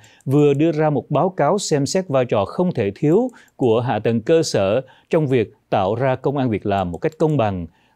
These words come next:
Đó là giảm thiểu tác động của tình trạng biến đổi khí hậu cũng như duy trì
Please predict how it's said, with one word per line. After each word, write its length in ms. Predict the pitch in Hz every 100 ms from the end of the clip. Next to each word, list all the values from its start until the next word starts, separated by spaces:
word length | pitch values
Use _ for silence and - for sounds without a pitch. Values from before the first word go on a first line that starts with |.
| -
Đó 160 | 156
là 300 | 139 107 92 - -
giảm 300 | 123 98 127
thiểu 240 | 127 98
tác 240 | - 196
động 280 | 156 92 82
của 300 | - 104 92 120
tình 140 | 107
trạng 220 | 92 95
biến 120 | 123
đổi 120 | 175 85
khí 140 | 165
hậu 300 | 139 107 90 - -
cũng 160 | 147
như 180 | 139 120 - -
duy 240 | 139 165
trì 340 | 143 123 101